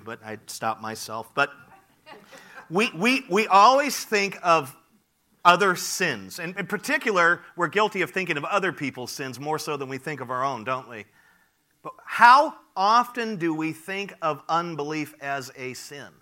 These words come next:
Now, over the years, as I've been studying the Word, I've, I've been able to do that. But I have to tell you, early on, I didn't really think of it as a sin. I thought of the other things that are just kind of plain to the, you know, to the eye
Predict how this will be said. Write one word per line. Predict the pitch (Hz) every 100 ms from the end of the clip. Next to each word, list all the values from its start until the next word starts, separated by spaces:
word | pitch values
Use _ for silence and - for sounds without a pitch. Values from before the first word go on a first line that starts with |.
| _ _ _ _ _ _ _ _ _ _ _ _ _ _ _
Now, | 160 170 208
over | 226
the | 202 160
years, | 151 208 220 151
as | 160
I've | 147
been | 147
studying | 135 175 165 160 139
the | 139
Word, | 190 165
I've, | 135 131
I've | 139 131 104 123 120
been | 139 151
able | 190 160 123
to | 143
do | 117 170 185
that. | 107 107 - _ _ -
But | 139
I | 151
have | 170
to | 139
tell | 175 170
you, | 139
early | 147 160 127
on, | 151 170
I |
didn't | 127 143 127
really | 147 113
think | - 147 185
of | 110
it | 110
as | 110
a | 101
sin. | - - 190 131 90 _ _ _ _ _ _ _ _
I | 120 117
thought | 160 156
of | 120 101
the | 127
other | 151 226 165
things | - 113 110
that | 123
are | 113
just | 135 -
kind | 156 139
of | - -
plain | - 156 165 175
to | 135
the, | 131 117 - - - -
you |
know, | 131 131
to | 151
the | 127 127
eye | 160 226 123 98